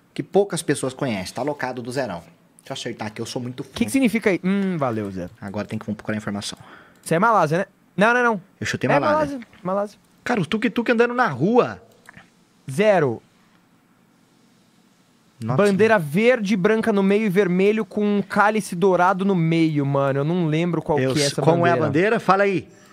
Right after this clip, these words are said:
Speaker 2: Verde, branco e vermelho com um cálice dourado no meio. Isso aqui não é Ásia, isso aqui é, é,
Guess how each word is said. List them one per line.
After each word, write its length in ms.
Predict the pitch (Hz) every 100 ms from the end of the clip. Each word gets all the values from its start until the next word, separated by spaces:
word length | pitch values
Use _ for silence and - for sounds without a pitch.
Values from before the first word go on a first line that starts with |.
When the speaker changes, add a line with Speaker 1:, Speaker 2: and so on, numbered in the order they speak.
| - _ -
Speaker 2:
Verde, 380 | 127 202 220 202
branco 240 | 208 202
e 40 | 185
vermelho 520 | 185 170 175 208 214
com 160 | - 202
um 80 | 190
cálice 580 | 196 185 208 208 -
dourado 500 | 175 190 170 185 180
no 120 | 190 190
meio. 440 | 165 170 170 156
Isso 140 | -
aqui 140 | 190 202
não 140 | 233
é 60 | 247
Ásia, 280 | 202 196 170
isso 120 | 185
aqui 240 | 170 185
é, 120 | 196 190
é, 260 | 190 131